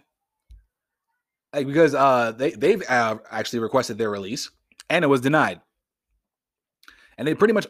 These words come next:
already announced that in, uh, I believe it said, uh, they said October. They're done. They're out. That's a fucking shame.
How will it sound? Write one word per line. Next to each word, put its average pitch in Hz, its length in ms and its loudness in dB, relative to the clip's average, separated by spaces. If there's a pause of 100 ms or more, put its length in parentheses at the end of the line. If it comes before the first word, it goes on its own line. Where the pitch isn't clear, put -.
already 185 340 2
announced 135 540 -2
that 127 400 0
in, 123 200 -4
uh, 120 100 -4
I 107 180 0
believe 143 180 0
it 135 80 -2
said, 139 140 4
uh, 110 320 0
they 113 100 -4
said 160 140 2
October. 113 460 -2 (360)
They're 131 140 0
done. 120 260 0 (440)
They're 117 140 0
out. 85 180 -4 (800)
That's 139 200 -2
a 87 100 -10 (140)
fucking 123 300 0
shame. 90 340 -8